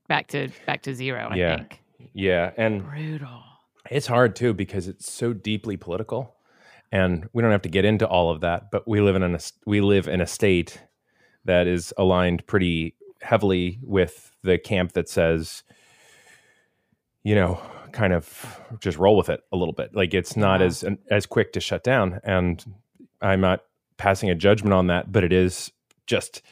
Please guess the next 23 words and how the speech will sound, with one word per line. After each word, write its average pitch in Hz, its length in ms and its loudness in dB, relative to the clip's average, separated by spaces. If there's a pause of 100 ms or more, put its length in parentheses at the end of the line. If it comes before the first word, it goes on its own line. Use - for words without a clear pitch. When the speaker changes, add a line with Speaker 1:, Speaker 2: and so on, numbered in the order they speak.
(200)
Speaker 2:
we're 117 220 6
in 117 160 6
the 110 80 4
same 107 240 -2
spot 104 260 4
as 95 80 0
California. 90 680 0
We 104 180 0
are 92 140 4
fairly 110 640 2
wide 90 240 4
open 90 260 2
right 87 160 -2
now. 82 380 -4
Kids 98 160 -4
are 92 40 -2
going 87 120 -2
back 85 160 0
to - 80 -16
school. 80 260 -4
Restaurants 76 440 -4
are - 80 -10
open. - 220 -12